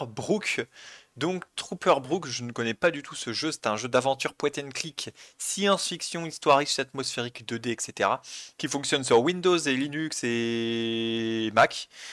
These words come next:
Sorti le douze mars deux mille dix-neuf. Édité et développé par B T F et Head Up. Il fait deux giga deux, le jeu. Et le jeu est disponible en français. Voilà.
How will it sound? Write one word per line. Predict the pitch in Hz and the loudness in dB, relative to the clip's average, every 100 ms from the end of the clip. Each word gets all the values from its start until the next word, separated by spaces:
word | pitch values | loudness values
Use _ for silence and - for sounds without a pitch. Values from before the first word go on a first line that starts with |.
| - - | -14 0
Sorti | - - 214 | 4 4 4
le | 190 | 0
douze | 175 170 | 0 2
mars | 190 175 123 | 4 4 2
deux | 139 | -2
mille | 185 160 | -2 -4
dix-neuf. | 151 156 190 - - _ _ _ _ _ _ _ - - _ | -2 4 4 2 -16 _ _ _ _ _ _ _ -20 -20 _
Édité | 208 185 190 196 | 0 0 0 2
et | |
développé | 180 175 180 | 2 2 4
par | 180 170 156 | 8 8 8
B | 180 | 6
T | 185 180 170 | 4 4 4
F | - - | -2 -2
et | 139 135 131 - | 2 2 2 4
Head | 170 170 120 | 4 4 2
Up. | - - - 123 - - - 117 | 0 0 -14 -16 -20 -20 -14 -6
Il | |
fait | 110 160 | -2 -2
deux | 127 160 | 2 0
giga | 135 135 135 | 0 2 4
deux, | 120 120 | 4 2
le | 127 107 104 | 0 -2 -4
jeu. | 110 131 _ _ _ _ _ - _ _ _ - - | -6 -10 _ _ _ _ _ -20 _ _ _ -20 -2
Et | 196 202 | 4 6
le | 160 | 6
jeu | 175 | 2
est | 151 | 0
disponible | 151 143 175 180 | 0 -2 0 2
en | - 190 | 6 6
français. | 180 - - 196 196 147 147 _ _ - | 4 -4 2 2 4 0 -2 _ _ 2
Voilà. | 104 101 | 4 2